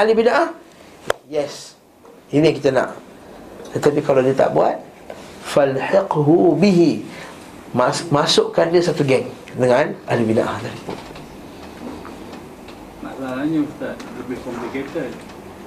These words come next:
Speaker 2: Orang tu mengaku mengurusi pengatuan, persatuan Ahli Sunnah wal Jamaah,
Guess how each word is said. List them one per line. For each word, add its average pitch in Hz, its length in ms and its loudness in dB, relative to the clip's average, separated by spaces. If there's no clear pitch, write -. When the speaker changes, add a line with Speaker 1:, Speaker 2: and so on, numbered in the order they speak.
Speaker 2:
Orang 123 400 -6
tu 160 160 -4
mengaku 123 560 -6
mengurusi 107 480 -8
pengatuan, 107 560 -10
persatuan 101 960 -8
Ahli 110 160 -8
Sunnah 104 240 -10
wal 101 80 -10
Jamaah, 123 320 -6